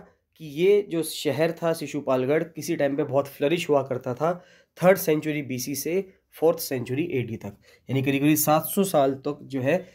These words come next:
ये शहर खूब फला फूला। तो ऐसा माना जाता है ये जो कैपिटल रही है किसकी, एंशिएंट कलिंग की, शिशुपालगढ़। उसके बाद अब आप देखेंगे, अगर हम चंद्रगुप्त मौर्य देखें या मौर्यन डायनेस्टी देखें,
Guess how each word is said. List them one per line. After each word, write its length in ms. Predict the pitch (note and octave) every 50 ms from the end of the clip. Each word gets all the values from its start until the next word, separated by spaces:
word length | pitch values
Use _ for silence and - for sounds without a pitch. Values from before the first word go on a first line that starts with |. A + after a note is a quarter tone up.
| _ _ _
ये 60 | D3
शहर 320 | C3 - C#3+ B2 C#3 D#3 E3
खूब 500 | - - _ - D#3 F3 F3 F#3+ F#3 -
फला 220 | - C3 B2+ A#2+
फूला। 320 | A#2 - A#2 G#2 G#2+ C3 D3+ - - _ _ _ _ _ _
तो 120 | D3+ D#3 -
ऐसा 220 | C#3+ D3 - F#3
माना 180 | E3 D3 C3+ C3+
जाता 260 | B2+ A#2+ A2+ A2+ C3
है 240 | B2+ C#3 D3+ E3+ F3
ये 200 | D#3+ C#3 D3 D3
जो 140 | C#3 C#3+ C3+
कैपिटल 400 | - B2+ B2 - C#3+ - D#3+ D3
रही 280 | C3+ C3 B2+ C3+ C#3
है 60 | D3+ D#3
किसकी, 500 | D#3 F3 E3+ - - F#3+ D3+ - - - _ _ _ -
एंशिएंट 560 | B2+ C3 C3+ C3+ B2 - D3+ E3 F#3+ - A#3 - _ _ _ _ _
कलिंग 240 | E3 D#3+ D3+ C3+ B2
की, 460 | A#2+ - - F#3 G#3 A3+ - _ _ _
शिशुपालगढ़। 680 | - - E3+ - F3 - - B2 A2 G#2 G2 G2+ G2 - - - - _ _ _ _ _ _ _ _ _ _ _ _ _ _ _ _ _ _ _ _ _ _ _ _ _ _ _ _ _ _ _ _ _ -
उसके 240 | F#3+ F#3 - C4+ B3+
बाद 240 | A#3 A3 A3+ A#3+
अब 220 | B3+ - - G3 G#3+
आप 120 | A3 A3
देखेंगे, 560 | F#3+ F#3 G3+ G3 G3+ A#3+ A#3+ A3 G3 G3+ G#3+
अगर 220 | G#3+ F#3 F3+ G3 G3+
हम 140 | G#3+ A3 G#3+
चंद्रगुप्त 500 | - F#3+ F#3+ F#3+ G3 G3 G#3 G#3 - G#3
मौर्य 360 | F#3+ F3 F3 F3 F3+ E3+ E3
देखें 280 | D3 C#3+ C#3 - F3
या 180 | F3+ F3+ F3+ E3+
मौर्यन 340 | D#3+ D3+ D3+ D#3+ E3 F3+ F3+
डायनेस्टी 420 | D#3 C#3+ C#3+ D#3 D3+ D3+ - E3+
देखें, 360 | C#3 B2+ A2+ - D#3+ E3+ G3